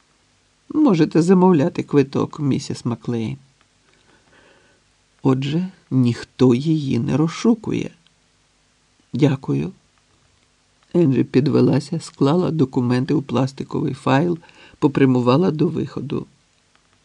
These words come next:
Почула, як дівчина сказала своїй напарниці: "Певно, знудилася за адреналіном". Один день в очікуванні рейсу довелося провести в Единбургу.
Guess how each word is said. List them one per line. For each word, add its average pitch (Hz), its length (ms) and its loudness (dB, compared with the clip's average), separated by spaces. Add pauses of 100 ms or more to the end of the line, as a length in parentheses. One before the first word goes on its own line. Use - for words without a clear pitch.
(360)
Почула, 139 380 2
як 131 200 4
дівчина 135 440 2
сказала 127 460 0
своїй 127 340 0
напарниці: 120 840 -4 (720)
"Певно, 147 460 2 (360)
знудилася 139 880 6
за 143 240 2
адреналіном". 131 880 2 (2500)
Один 175 360 6
день 208 300 6 (160)
в 165 100 4
очікуванні 135 720 4
рейсу 185 360 2
довелося 147 540 2
провести 135 800 0
в 143 140 0
Единбургу. 135 800 -2